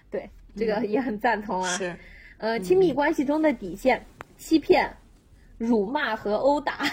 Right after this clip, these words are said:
Speaker 1: <laughs> 这个不是底线了，<laughs> 你敢殴打我，我告诉你，你给我滚。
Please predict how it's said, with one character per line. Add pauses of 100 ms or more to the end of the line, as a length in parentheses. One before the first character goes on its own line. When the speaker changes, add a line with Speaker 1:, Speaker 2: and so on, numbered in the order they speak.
(140)
Speaker 1:
<laughs>
这
个 (380)
不
是
底
线
了，
<laughs>
你
敢
殴
打
我， (220)
我
告
诉
你，
你
给
我
滚。